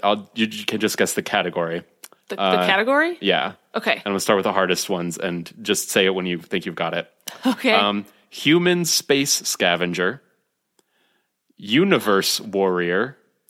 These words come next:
Speaker 2: Oh, wait. Or, y-, p-, pause a little bit so I have time
Speaker 1: Okay.
Speaker 2: to think. Space
Speaker 1: Galaxy trooper.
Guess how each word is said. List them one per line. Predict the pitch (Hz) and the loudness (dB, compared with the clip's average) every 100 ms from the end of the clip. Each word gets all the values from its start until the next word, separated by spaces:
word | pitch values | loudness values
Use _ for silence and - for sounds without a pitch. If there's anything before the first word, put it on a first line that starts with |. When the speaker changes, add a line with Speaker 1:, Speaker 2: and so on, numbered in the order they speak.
| _ _ _ - | _ _ _ -8
Speaker 2:
Oh, | 220 196 | -4 -4
wait. | 175 190 151 _ _ _ - | -4 -6 -6 _ _ _ 0
Or, | 208 - _ _ - | 0 0 _ _ -20
y-, | - _ _ - | -20 _ _ -20
p-, | - - | -20 -2
pause | 269 277 | 2 4
a | 277 | 4
little | 226 202 | 2 2
bit | 170 156 | 2 2
so | 202 | 2
I | |
have | 226 | 0
time | - 113 | 2 2
Speaker 1:
Okay. | - 95 | 2 0
Speaker 2:
to | - | 0
think. | 359 381 - - _ _ _ - - - - - - - | 0 -2 -4 -10 _ _ _ -12 -8 -8 -10 -16 -20 -20
Space | - - - - _ _ _ _ _ _ _ _ _ _ _ _ _ _ _ _ _ _ _ _ _ _ _ _ _ _ | -20 -20 -20 -20 _ _ _ _ _ _ _ _ _ _ _ _ _ _ _ _ _ _ _ _ _ _ _ _ _ _
Speaker 1:
Galaxy | - 95 120 - - 160 | 0 2 2 0 -2 -2
trooper. | - 113 95 - 95 127 | -2 0 0 2 0 -2